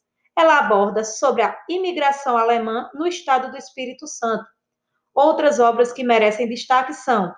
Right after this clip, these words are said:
Malas Arte, A Estética da Vida e Espírito Moderno. Monteiro Lobato.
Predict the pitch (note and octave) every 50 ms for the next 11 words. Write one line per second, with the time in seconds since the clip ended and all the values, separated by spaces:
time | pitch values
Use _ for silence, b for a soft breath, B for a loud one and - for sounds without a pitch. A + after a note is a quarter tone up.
0 | _ _ _ _ _ - C#4 B3+ A3+ A3 A3 G#3+ A3 G3+ G#3 A3+ - - - -
1 | _ _ _ _ _ _ _ _ _ _ _ C4 C4+ C4 - - C4+ A#3+ A3+ A3+
2 | - A#3+ A3+ G#3+ G#3+ G#3+ G#3+ B3 C4 - D4 D4 D4 - - _ _ _ _ E4+
3 | E4+ E4+ E4+ E4+ - - D4 C#4 C#4 C4 - C4+ C4+ C#4 C4+ G3+ F#3+ G3 F#3 F3+
4 | F3+ F3+ F3 _ _ _ _ _ _ _ _ _ _ _ _ _ E4 E4 E4 E4
5 | E4 - C#4 B3+ B3 C4 B3+ B3+ B3 A#3 F#3+ E3+ E3+ F3 F3+ - - -